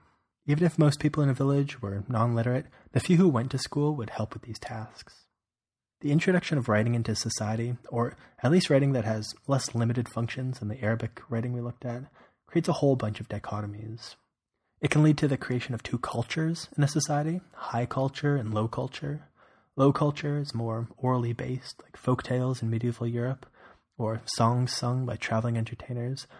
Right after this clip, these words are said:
while high culture is much more based on writing, like philosophy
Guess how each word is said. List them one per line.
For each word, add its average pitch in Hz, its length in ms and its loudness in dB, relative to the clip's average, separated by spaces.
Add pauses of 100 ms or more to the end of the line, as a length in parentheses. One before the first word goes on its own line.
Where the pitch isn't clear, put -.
(200)
while 113 500 2
high - 240 2
culture 160 300 0
is 147 140 0
much - 200 -4
more 185 80 -4
based - 280 -6
on 110 120 -4
writing, 110 400 -4 (240)
like 131 320 0 (200)
philosophy 127 720 2